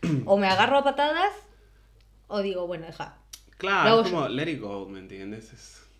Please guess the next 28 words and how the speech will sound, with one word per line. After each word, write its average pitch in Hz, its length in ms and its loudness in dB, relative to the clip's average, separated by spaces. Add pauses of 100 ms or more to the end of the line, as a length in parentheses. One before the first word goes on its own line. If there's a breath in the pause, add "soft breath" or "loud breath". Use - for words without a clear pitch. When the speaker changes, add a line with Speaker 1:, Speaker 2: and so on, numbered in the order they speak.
(160)
Speaker 2:
¿qué - 100 -18
vas 127 200 -14
a 107 40 -20
hacer? - 280 -20 (560)
O - 60 -20
sea, 104 180 -12 (320 loud breath)
aparte 120 260 -6
no 123 80 -4
es 123 60 -8
la 127 100 -8
primera 113 280 -8
vez 107 120 -14
que, 101 380 -14
que 104 100 -16
me 95 100 -16
toca, 127 360 -8
me 98 100 -16
ha - 20 -14
tocado 101 380 -12 (480)
peor, 95 380 -12 (280)
o 104 40 -20
sea, 107 180 -16
peores 107 220 -8
situaciones, 95 720 -16
quiero - 220 -20
Speaker 1:
Es - 60 -18
Speaker 2:
decir. 175 140 -8
Speaker 1:
verdad. 160 360 -14